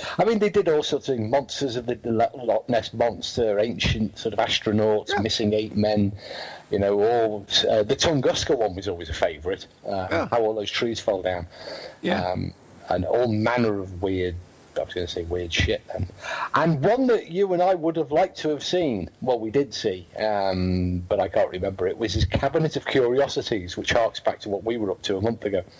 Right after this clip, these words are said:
Speaker 2: Really? I did not see that one. And I have the whole set. Maybe that was on a different version.
Speaker 1: No, it was, uh, s-, uh, show thirteen,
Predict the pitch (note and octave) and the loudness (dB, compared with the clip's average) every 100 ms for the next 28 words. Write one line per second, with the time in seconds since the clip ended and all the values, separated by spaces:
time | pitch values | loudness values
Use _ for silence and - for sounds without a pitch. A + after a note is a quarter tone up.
0 | - - - - - - - G4 C#3+ B2 | -20 -20 -20 -20 -20 -14 -4 0 2 2
1 | A#2+ D3+ - - - - - - G#2+ A#2 | 0 -2 0 0 0 0 0 0 0 0
2 | - C#3+ C#4 A2 C#3 C#3 - C3+ - C3+ | 2 0 0 -2 -2 0 0 0 -2 -4
3 | C3+ - C3 C3+ B2 A#2 G2 D#3 - - | -2 0 0 -2 -4 -4 -4 -6 -4 -8
4 | - F#2+ F2+ F#2+ - _ - C#3 G#3+ C4+ | -6 -4 -4 -6 -12 _ -4 0 0 2
5 | F3 A#2+ C#3+ C3+ B2+ - - A#2+ A#2 G#2 | 0 0 -2 0 -2 2 2 4 2 2
6 | G#2+ F#2+ - - - - G#2 G#2+ G#2+ - | 0 -2 -2 0 2 2 2 0 0 2
7 | - D3+ - D#3 D3 G3+ B3 E3 | 2 2 2 2 4 4 4 4